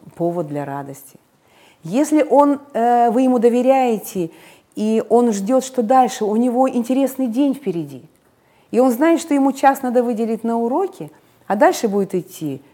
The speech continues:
баскетбол, или театр, или путешествие,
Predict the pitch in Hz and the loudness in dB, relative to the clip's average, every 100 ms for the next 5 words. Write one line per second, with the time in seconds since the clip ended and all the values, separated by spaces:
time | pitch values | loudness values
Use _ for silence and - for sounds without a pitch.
0 | _ 151 - - 143 139 208 285 254 175 | _ -12 -10 -10 -10 -4 0 2 0 -2
1 | 156 - 156 196 233 226 170 151 147 143 | -6 -6 -2 0 0 -4 -8 -8 -10 -12
2 | 147 - 254 262 254 - 196 180 | -14 -10 -4 -4 -4 -10 -14 -14